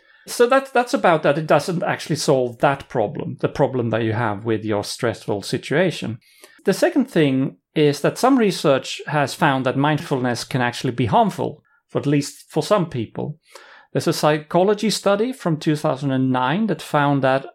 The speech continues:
and I quote, "Side effects of mindfulness include reports of depersonalization," feeling detached from one's mental processes or body,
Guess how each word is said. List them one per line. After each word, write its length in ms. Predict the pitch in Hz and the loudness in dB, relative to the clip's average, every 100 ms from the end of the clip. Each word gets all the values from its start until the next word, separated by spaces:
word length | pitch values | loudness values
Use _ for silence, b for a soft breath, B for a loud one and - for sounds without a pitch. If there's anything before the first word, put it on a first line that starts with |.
| _ | _
and 120 | 135 127 | -4 -2
I 80 | 123 | -4
quote, 560 | - 139 131 139 - _ b b b b | 0 2 2 0 -8 _ b b b b
"Side 380 | - - 240 277 | -6 0 2 2
effects 380 | - 247 220 - | 0 0 0 -2
of 120 | 175 | 0
mindfulness 680 | 165 165 156 139 120 120 - | 2 2 0 -2 0 -2 -2
include 500 | 208 143 - 147 139 | 0 0 2 2 2
reports 640 | 139 196 208 190 180 170 | -2 -4 -2 0 0 0
of 240 | 139 117 117 | -4 -4 -2
depersonalization," 1400 | 196 - 214 202 - 175 143 123 - 180 180 117 220 269 _ _ | -2 0 2 2 2 0 0 -2 0 0 0 -2 -2 -4 _ _
feeling 420 | - 127 117 117 | -2 2 2 0
detached 600 | 117 - 127 104 - - - | -2 -4 -4 -4 -8 -8 0
from 220 | 147 131 | 0 2
one's 380 | 127 123 117 165 | 0 0 -2 0
mental 460 | 135 127 127 123 | 2 0 0 -2
processes 640 | 117 - 123 - 143 175 170 | -2 -2 -2 -2 -2 0 0
or 120 | 104 | -2
body, 420 | 120 110 175 | -2 -2 -4